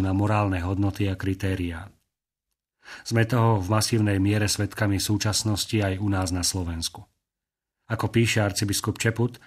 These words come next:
prehnané poznanie našich osobných práv a osobnej slobody vytlačilo zodpovednosť a slušné správanie, ktoré by sme mali voči sebe uplatňovať. Nestali sme sa Atenčanmi,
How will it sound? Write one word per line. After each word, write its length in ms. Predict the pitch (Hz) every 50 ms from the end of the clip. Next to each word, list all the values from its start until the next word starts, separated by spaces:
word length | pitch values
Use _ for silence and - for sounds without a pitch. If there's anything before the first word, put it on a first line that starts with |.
| - _ _ -
prehnané 480 | 117 117 113 123 131 120 117 113 107
poznanie 520 | - - 120 117 127 127 113 104 101 98 98
našich 320 | 98 98 - - 101 95
osobných 560 | 92 104 104 - 120 101 98 104 98 95 -
práv 320 | - 104 101 101 104 113 113 113
a 80 | 113 110
osobnej 480 | 110 110 - - 110 101 101 101 101
slobody 560 | 95 - - 107 104 101 110 110 107 120 131 131 127 - - _ _ _ - 117
vytlačilo 560 | 123 131 131 131 110 95 - 104 98 98 90
zodpovednosť 800 | 101 107 104 - - 113 107 110 98 107 110 107 104 - - -
a 80 | 110
slušné 480 | 107 - - 110 110 101 - - 110 98
správanie, 800 | - - - 101 101 101 101 98 104 101 104 107 113 123 123 - - _ _ _ _ _ _ _ _ -
ktoré 160 | 131 131 135
by 140 | 127 131 131
sme 160 | 117 123 117
mali 240 | 110 110 110 110 107
voči 240 | 107 104 - 107 -
sebe 240 | - 104 98 98 95
uplatňovať. 720 | 95 95 - 92 85 85 - 87 82 82 85 87 - - _ _ _ _ _ _ _ _ _ _ _ _ _ - - -
Nestali 400 | 127 127 123 - - 123 110 107
sme 160 | 101 98 101
sa 240 | 92 - - 101 -
Atenčanmi, 800 | 98 101 - 113 110 113 110 - - 113 110 113 120 127 127